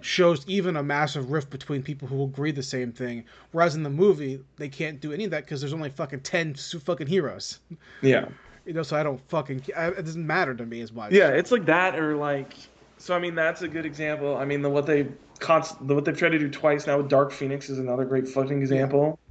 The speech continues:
Speaker 2: which is like, I mean, at this point, it's like, just leave the story alone 'cause you clearly can't do it right. You don't know what the fuck you're doing, so, like, stop trying to touch it and do it.
Speaker 1: Yeah, a-, at least with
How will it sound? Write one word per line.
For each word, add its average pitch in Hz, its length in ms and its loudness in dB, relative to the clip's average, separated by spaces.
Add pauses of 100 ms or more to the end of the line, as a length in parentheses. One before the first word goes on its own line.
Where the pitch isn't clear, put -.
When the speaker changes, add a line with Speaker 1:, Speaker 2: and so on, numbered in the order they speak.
(140)
Speaker 2:
which 139 140 2
is 139 120 2
like, 143 340 6
I 170 100 6
mean, 220 160 6
at 214 100 4
this 240 180 0
point, 190 320 4
it's 170 140 -8
like, 170 340 2 (960)
just - 220 -10
leave 185 200 0
the 190 60 4
story 165 340 4
alone 120 400 0
'cause 139 160 -8
you 143 60 -8
clearly 196 400 4
can't 170 300 -2
do 156 140 0
it 160 60 -2
right. 190 480 0 (340)
You 156 120 -6
don't 165 220 4
know 160 80 0
what 147 180 0
the 151 80 -8
fuck 143 200 -4
you're 139 100 -4
doing, 160 360 2
so, 160 180 0
like, 135 260 4
stop - 280 2
trying 147 140 -2
to 139 60 -4
touch 123 260 -2
it 110 100 -4
and 113 80 -6
do 107 160 -2
it. - 240 -10 (300)
Speaker 1:
Yeah, 277 260 -4
a-, 262 120 -2
at 220 80 0
least 254 160 -2
with 202 120 -8